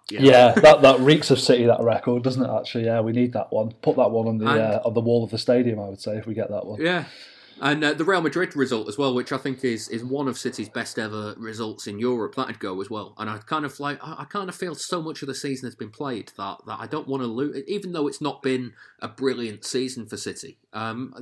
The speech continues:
Speaker 1: I think there's, I think there's a lot to lose still from a, fr-, from a fan's point of view. That, that kind of a attachment. So I think what you're saying, that attachment to all those, all the, all those moments.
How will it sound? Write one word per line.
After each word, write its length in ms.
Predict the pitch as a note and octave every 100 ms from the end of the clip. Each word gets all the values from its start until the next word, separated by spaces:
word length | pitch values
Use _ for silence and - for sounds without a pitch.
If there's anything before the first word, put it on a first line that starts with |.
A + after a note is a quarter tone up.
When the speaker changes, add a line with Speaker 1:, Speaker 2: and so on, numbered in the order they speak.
| B2+ A#2+ -
Speaker 1:
I 80 |
think 180 | C3+ F#3
there's, 200 | D3 C#3
I 80 | -
think 140 | D#3+
there's 120 | E3 D#3
a 60 |
lot 200 | D3+ C#3+
to 100 | -
lose 260 | D3 D3+ C3+
still 340 | - D#3+ D3+
from 180 | - C#3
a, 180 | C3 C3 - - _
fr-, 120 | - C#3
from 260 | - C#3
a 40 | C#3
fan's 400 | D3+ D#3 E3 D3
point 320 | - A#2+ -
of 80 | G#2
view. 140 | F#2+
That, 180 | G2+ A2
that 140 | B2+
kind 200 | - C#3
of 100 | C3
a 40 | B2+
attachment. 600 | - - D#3 - A#2+ -
So 180 | B2 C#3
I 60 |
think 220 | D#3 F3
what 160 | D#3+ D#3
you're 100 | D#3
saying, 240 | C#3 G#2+
that 120 | G#2 A#2
attachment 420 | - B2+ A#2+ G#2
to 120 | G#2+
all 140 | G#2+
those, 380 | G#2+ G2+ F#2+ -
all 100 | A2
the, 80 | G#2+
all 140 | A2 A2
those 220 | A2 A2
moments. 480 | B2+ B2+ - -